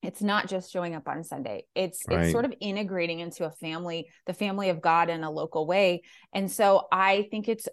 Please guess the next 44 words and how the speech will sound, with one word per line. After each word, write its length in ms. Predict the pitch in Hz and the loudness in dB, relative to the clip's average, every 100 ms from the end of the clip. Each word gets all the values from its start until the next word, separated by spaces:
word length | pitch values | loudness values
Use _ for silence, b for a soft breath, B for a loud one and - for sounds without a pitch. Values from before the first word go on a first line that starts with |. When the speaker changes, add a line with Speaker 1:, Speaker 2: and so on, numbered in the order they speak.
| - | -2
Speaker 1:
well 500 | 190 180 196 269 294 | 0 4 6 6 6
worth 400 | 185 147 165 165 | 4 2 -2 -4
the 80 | 180 | -4
pursuit. 480 | - 170 - 151 - - | -2 -4 -4 -4 -4 0
Just 260 | 196 190 | 0 2
like 240 | 208 190 - | 2 2 0
if 120 | 185 | -2
you're 100 | 190 | -2
trying 260 | 180 190 185 | -4 -4 -2
to 40 | |
get 180 | 185 - | 0 0
healthy 300 | 190 190 202 | 0 -2 -2
in 100 | 185 | -2
your 120 | 175 | -2
body, 640 | 170 165 165 190 226 254 B B | 0 2 4 2 2 0 B B
it's 160 | - 180 | -4 -2
well 380 | 170 185 185 190 | 2 6 6 6
worth 180 | 190 - | 0 0
the 100 | 175 | -4
pursuit 400 | 185 - 180 170 | -6 -4 0 0
of 140 | 165 | 0
exercise 680 | 180 175 - 175 175 156 160 | -2 -2 -2 -2 0 0 0
and 120 | 160 | -4
eating 260 | - 165 170 | -4 -4 -4
your 120 | 180 | 0
vegetables 680 | 190 190 - 170 160 151 170 | 0 -2 -6 -4 -2 -2 -4
and 100 | 160 | -4
all 180 | 160 165 | -2 -2
of 100 | 165 | -4
these 220 | 175 - | -6 -6
things. 240 | 208 175 | -6 -6
The 100 | 180 | -6
same 280 | - 240 285 | -4 2 4
goes 200 | 277 262 | 4 4
for 120 | 214 | 2
our 80 | 180 | 0
spiritual 460 | - 196 190 180 170 | 0 -2 -2 -2 -2
health. 240 | 143 147 | -2 -2
We 100 | 175 | -6
can't 240 | 202 202 208 | -6 -6 -4
just, 220 | 214 208 | -4 0
like, 260 | 165 160 b b b _ | 0 0 b b b _
slide 480 | - - 196 202 208 | -10 0 6 8 6
by 540 | 196 196 180 165 165 | 6 8 8 8 4